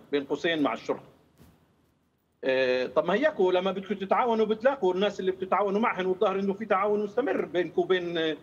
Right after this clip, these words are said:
يعني بين، بين زعماء وقادة، آه، الجريمة المنظمة في المجتمع العربي. آه، هذا الأمر الأول،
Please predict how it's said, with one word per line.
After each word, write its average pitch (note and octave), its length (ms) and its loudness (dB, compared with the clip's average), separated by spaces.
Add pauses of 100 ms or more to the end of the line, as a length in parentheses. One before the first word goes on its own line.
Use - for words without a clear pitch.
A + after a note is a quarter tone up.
(200)
يعني D#3 400 0
بين، D#3 320 -4 (120)
بين D#3+ 440 -2
زعماء F#3 460 0 (680)
وقادة، E3 580 0
آه، D3 440 0
الجريمة C#3+ 480 -2
المنظمة C3+ 400 -2
في A2 60 -14
المجتمع B2+ 340 -4
العربي. A#2+ 340 -4 (720)
آه، B2+ 400 -2
هذا F3+ 240 0
الأمر F#3 280 0
الأول، C#3+ 400 0